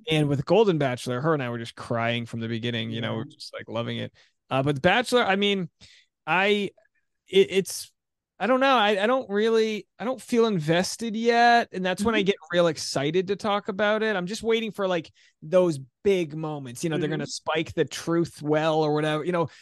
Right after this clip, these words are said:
Speaker 1: like, what's gonna be that moment this year? The cake thrown in the fire, you know, something that's not, like,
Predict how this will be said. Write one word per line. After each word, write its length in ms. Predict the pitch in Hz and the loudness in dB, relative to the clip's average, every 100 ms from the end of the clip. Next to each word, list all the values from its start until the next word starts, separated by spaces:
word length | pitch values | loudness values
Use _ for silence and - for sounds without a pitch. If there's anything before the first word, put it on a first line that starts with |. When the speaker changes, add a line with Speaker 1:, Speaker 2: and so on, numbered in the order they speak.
| - | -8
Speaker 1:
like, 220 | 165 175 | 0 0
what's 260 | 160 226 - | 2 0 0
gonna 180 | 240 220 | -2 0
be 100 | 208 | 0
that 160 | 190 | 0
moment 340 | 175 180 180 160 | 0 0 0 -4
this 200 | 170 - | -6 -2
year? 180 | 175 143 | -2 -2
The 240 | 151 143 - _ - | -4 -8 -12 _ -8
cake 280 | - 208 - | 2 2 2
thrown 320 | - 190 185 | 0 2 2
in 80 | 185 | 0
the 80 | 170 | -4
fire, 720 | - 139 147 147 147 147 139 - - | -6 -4 -2 -2 -4 -6 -10 -14 -12
you 80 | - | -4
know, 60 | 190 | 0
something 260 | 233 311 | 2 2
that's 180 | 302 233 | 2 0
not, 140 | 240 202 | 0 -2
like, 180 | 214 | -2